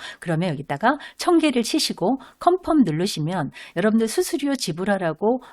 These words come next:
어, 떠요. 그러면 비앤비 수수료 있는 거에서,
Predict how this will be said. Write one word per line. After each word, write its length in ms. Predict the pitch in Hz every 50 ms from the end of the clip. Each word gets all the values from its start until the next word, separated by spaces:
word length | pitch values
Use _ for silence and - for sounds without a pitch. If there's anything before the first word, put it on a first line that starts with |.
| - -
어, 220 | - 151 151 147 143 147 -
떠요. 320 | 262 277 240 156 127 - _ _ _ _ _ _ _ _ _ _ _ _ _
그러면 440 | - - 240 247 247 262 277 285 277 - _
비앤비 380 | - 233 262 285 269 262 254 254
수수료 340 | 240 349 330 - 320 285 254
있는 320 | 185 156 170 185 196 190 180
거에서, 600 | 175 156 151 151 147 147 147 - 254 277 294